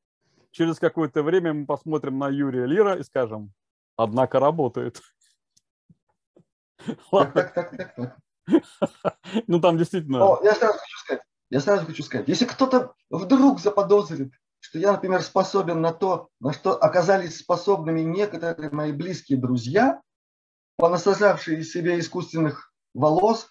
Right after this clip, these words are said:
Speaker 2: покрасивших себе бороду и так далее. Так вот, не будет этого, я гарантирую просто. Но если само будет происходить,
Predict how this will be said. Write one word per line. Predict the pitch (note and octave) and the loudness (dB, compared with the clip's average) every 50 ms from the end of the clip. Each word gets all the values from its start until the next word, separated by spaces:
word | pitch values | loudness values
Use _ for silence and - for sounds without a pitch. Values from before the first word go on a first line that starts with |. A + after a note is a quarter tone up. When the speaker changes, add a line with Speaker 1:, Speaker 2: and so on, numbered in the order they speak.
| _ _ - | _ _ -2
Speaker 2:
покрасивших | E3+ E3 - G3 G#3 G#3+ G#3 - F3+ D3 - E3 D#3+ | -2 0 2 2 2 2 2 0 -6 -8 -6 -8 -8
себе | - D#3 D#3+ E3+ D3+ | -6 -6 -4 -2 -2
бороду | C3+ D3+ F#3+ G#3 G#3+ G3+ G3 F3 D#3+ D#3+ | 2 4 4 4 6 4 2 0 0 -2
и | D#3 | 0
так | E3 E3+ E3 D3+ D3 | 0 0 -2 -2 -2
далее. | D#3+ B2+ A2 G#2+ B2+ - _ _ _ _ _ _ _ _ - | -4 -4 -4 -8 -12 -14 _ _ _ _ _ _ _ _ -6
Так | D#3 D3+ - | -6 -4 -2
вот, | E3 F#3 F#3 - - | 0 -2 -2 0 0
не | D#3 E3+ | -2 -2
будет | E3+ D3 G3+ G#3 F3+ C#3 C#3 C3+ C3+ - - | 0 0 0 0 2 2 2 0 0 -2 -2
этого, | C3 C3+ C3+ C3+ - G3+ F#3+ G3 G#3 G#3 G3+ - _ _ _ _ _ _ | 0 0 0 2 0 -2 2 2 2 2 0 -4 _ _ _ _ _ _
я | D#3 D3 | -12 -10
гарантирую | B2+ B2+ D3 D3 D3+ C#3+ B2+ C3 B2+ B2 F2+ G2 B2+ | -8 -6 -4 -4 -4 -4 -6 -6 -8 -8 -10 -14 -18
просто. | - - - - _ _ _ _ _ _ _ _ _ _ _ _ _ _ _ _ - | -18 -20 -20 -20 _ _ _ _ _ _ _ _ _ _ _ _ _ _ _ _ -4
Но | D3 F3+ | -2 -2
если | F#3+ F#3 G#3 | 0 0 -2
само | G3+ - G#3+ G#3 G3+ F#3+ F#3 | -2 2 2 2 4 4 2
будет | D#3 D3+ D3+ C3 | 2 2 -2 -4
происходить, | - D#3 D3+ D3 - - E3 E3+ G#3 G#3+ - _ | -4 -6 -6 -6 -4 -4 -4 -2 -4 -4 -6 _